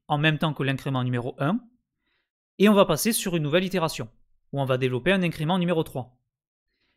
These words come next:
Et on va faire ça étape par étape, de façon successive,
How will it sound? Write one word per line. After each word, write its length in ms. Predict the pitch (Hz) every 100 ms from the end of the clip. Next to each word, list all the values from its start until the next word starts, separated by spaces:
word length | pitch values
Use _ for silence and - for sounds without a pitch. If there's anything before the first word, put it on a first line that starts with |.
| _
Et 100 | 165
on 60 | 190
va 120 | 185
faire 180 | 175 147
ça 280 | - 196 240
étape 280 | 214 208 208
par 120 | 208
étape, 280 | 185 151 - - - _ _ _ _ _ _ _ _ -
de 200 | 139 175
façon 320 | 185 170 170
successive, 600 | 147 123 131 127 185 220